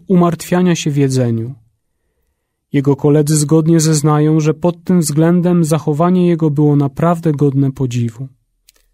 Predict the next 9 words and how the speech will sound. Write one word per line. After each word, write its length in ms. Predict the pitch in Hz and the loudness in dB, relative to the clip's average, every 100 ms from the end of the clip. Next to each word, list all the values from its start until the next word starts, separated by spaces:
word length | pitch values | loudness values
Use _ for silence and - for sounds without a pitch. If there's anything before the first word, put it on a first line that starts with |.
| _ _ _ _ _ _ _ _ _ _ _ _ - | _ _ _ _ _ _ _ _ _ _ _ _ -4
Brat 240 | 175 185 | 0 0
Venanty 460 | 170 180 202 220 190 | 2 2 2 0 0
budził 320 | 185 196 190 | 0 0 0
szczery 520 | - - 220 214 214 - | -2 -2 0 0 -2 -10
szacunek 720 | - 196 - 226 196 147 147 | -6 -6 -4 0 0 0 -4
w 80 | 151 | -8
swym 240 | - 170 | -2 0
najbliższym 640 | 156 151 147 156 - 151 | 2 2 0 -4 -2 -2
otoczeniu, 720 | 139 147 139 - 127 123 123 | -2 -6 -6 -4 -4 -4 -6